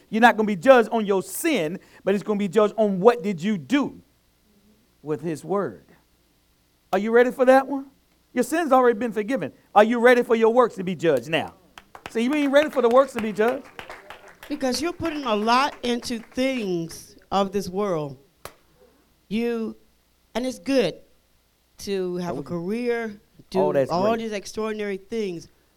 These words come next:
Speaker 2: but all these things is gonna, is temporary. It's gonna end.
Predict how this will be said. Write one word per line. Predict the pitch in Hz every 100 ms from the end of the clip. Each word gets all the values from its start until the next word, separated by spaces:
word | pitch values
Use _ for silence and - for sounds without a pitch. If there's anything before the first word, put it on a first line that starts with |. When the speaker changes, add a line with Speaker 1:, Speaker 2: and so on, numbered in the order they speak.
| -
Speaker 2:
but | 190 - -
all | 226 277 330
these | 277 320 330
things | - 240 214 196
is | 185 165
gonna, | 190 185 185 _ _ _ -
is | 269 262 -
temporary. | - - 311 180 151 139 -
It's | 165
gonna | - 214
end. | 240 247 254 135